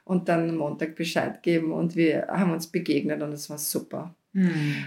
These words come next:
Speaker 1: Und dann, äh, bin ich dazugekommen und das Kind ist, äh, vier Monate gewesen und jetzt ist das Kind sechs Jahre.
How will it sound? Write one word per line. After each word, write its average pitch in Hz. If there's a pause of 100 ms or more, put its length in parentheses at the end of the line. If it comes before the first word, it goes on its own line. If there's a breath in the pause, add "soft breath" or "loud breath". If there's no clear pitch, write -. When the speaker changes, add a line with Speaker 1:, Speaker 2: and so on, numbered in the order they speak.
Speaker 1:
Und 185
dann, 165
äh, 160 (280)
bin -
ich 165
dazugekommen 170
und 170
das 165
Kind 170
ist, - (100)
äh, 147
vier 156
Monate 269
gewesen 226
und 208
jetzt 156
ist 170
das 156
Kind 151
sechs -
Jahre. 143